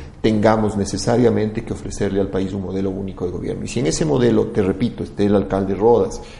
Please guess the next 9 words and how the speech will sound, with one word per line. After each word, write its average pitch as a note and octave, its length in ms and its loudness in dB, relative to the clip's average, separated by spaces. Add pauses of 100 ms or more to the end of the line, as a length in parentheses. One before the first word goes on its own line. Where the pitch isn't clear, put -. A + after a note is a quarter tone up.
está - 240 -2
el G2+ 80 4
alcalde F#2+ 380 2
Nebot, A2 440 4 (200)
está G2 720 0 (180)
Guillermo F#2+ 380 0
Lasso, - 460 0 (320)
está G2 760 2
Carrasco A2+ 640 2